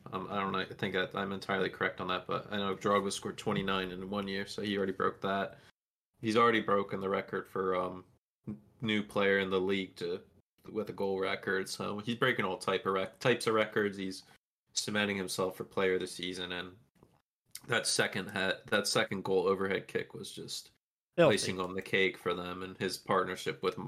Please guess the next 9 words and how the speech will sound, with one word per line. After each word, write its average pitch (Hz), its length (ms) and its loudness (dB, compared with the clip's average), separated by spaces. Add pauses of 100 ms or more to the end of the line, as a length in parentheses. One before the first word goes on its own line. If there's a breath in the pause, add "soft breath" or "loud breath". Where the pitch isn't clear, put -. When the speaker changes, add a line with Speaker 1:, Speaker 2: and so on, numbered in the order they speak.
Speaker 1:
with 95 260 -2
Grealish 92 480 -2
is 92 140 -4
just - 420 -10 (600)
unbreakable 95 600 2
almost 92 460 -4
with 90 140 -2 (160)
De 98 80 -6
Bruyne. 92 480 0